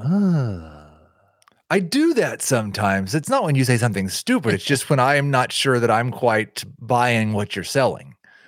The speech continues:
Speaker 1: I see.
Speaker 2: I, I'm not, I'm definitely not buying Jameis Winston's twenty-five percent touchdown rate. Um,
Speaker 1: <laughs>
Speaker 2: and, and I'm more, <laughs> I'm more concerned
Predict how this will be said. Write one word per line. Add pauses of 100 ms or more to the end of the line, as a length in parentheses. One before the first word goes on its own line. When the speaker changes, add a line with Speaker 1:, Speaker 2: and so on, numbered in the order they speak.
(380)
Speaker 1:
I
see.
Speaker 2:
I, (320)
I'm
not, (160)
I'm
definitely
not
buying (160)
Jameis
Winston's
twenty-five
percent
touchdown
rate. (640)
Um,
Speaker 1:
<laughs>
Speaker 2:
and,
and
I'm
more,
<laughs>
I'm
more
concerned